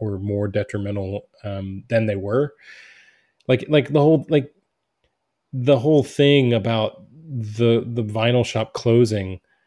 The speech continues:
should have been either a back, s-, back end of the room comment that's not really pivotal to the story or f-,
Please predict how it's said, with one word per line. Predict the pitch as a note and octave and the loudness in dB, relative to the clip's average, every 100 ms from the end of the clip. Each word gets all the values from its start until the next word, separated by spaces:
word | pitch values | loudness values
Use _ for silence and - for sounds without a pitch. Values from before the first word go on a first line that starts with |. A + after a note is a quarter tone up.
| _ _ _ _ C4+ - C3+ B2+ A#2+ | _ _ _ _ _ -18 -14 -14 -12
should | C3+ - D#3 | -6 2 2
have | C#3 B2+ G2+ | 4 0 0
been | A#2 A#2 B2 A2 G#2 G2 G2+ _ _ _ _ _ _ _ _ _ _ _ _ | -2 2 2 2 -2 -6 -12 _ _ _ _ _ _ _ _ _ _ _ _
either | A#2+ B2 C#3 C3 B2 G#2+ G2+ G#2+ - | -2 4 4 4 2 2 -2 -6 -8
a | C3 | -8
back, | G#2+ - A2+ B2+ C3+ - _ _ _ _ - | -6 -4 -2 0 -2 -6 _ _ _ _ -14
s-, | - - | -10 -10
back | C3 B2+ C3 A#2+ A#2+ B2 | -10 -10 -4 -2 0 0
end | C#3+ B2+ A#2+ | 2 2 2
of | A2 | 0
the | A2+ | -2
room | G#2+ A#2 A#2 A2 G2 | 0 0 2 0 -4
comment | - A2+ A#2 F2+ G2+ G2+ | -6 -4 -4 -6 -10 -6
that's | G#2+ - | -8 -6
not | A2 G#2+ | -6 -6
really | A#2 G#2+ G#2 | -6 -6 -4
pivotal | - A2 A#2 G#2+ | -4 -2 -2 -4
to | G#2 | -6
the | |
story | G2+ B2 A#2 G#2+ F#3 | -6 -2 0 0 2
or | D3+ C#3 | 4 4
f-, | B2+ - | 2 -4